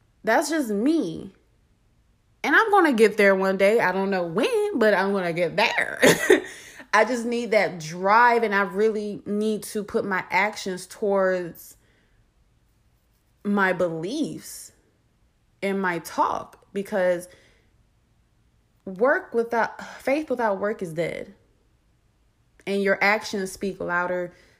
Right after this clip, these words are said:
than words. Because now I see what people say that they see potential in certain people. I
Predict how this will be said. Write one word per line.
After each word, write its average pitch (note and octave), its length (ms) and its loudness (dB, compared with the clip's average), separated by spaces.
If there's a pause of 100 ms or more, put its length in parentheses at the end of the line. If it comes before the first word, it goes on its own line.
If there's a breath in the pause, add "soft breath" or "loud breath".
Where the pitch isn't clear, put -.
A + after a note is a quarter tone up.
(100)
than E3+ 340 -6
words. - 600 -6 (340 soft breath)
Because G#3+ 500 0 (340)
now A3+ 340 0
I C4+ 160 6
see A#3+ 260 -4
what A#3 160 0
people G#3+ 260 -4
say G#3 300 0
that G3 160 2
they F#3+ 120 -2
see G3+ 300 -6
potential G3+ 840 -6
in G3 200 -4
certain G#3+ 340 -4
people. A#3 480 -6 (100)
I - 140 2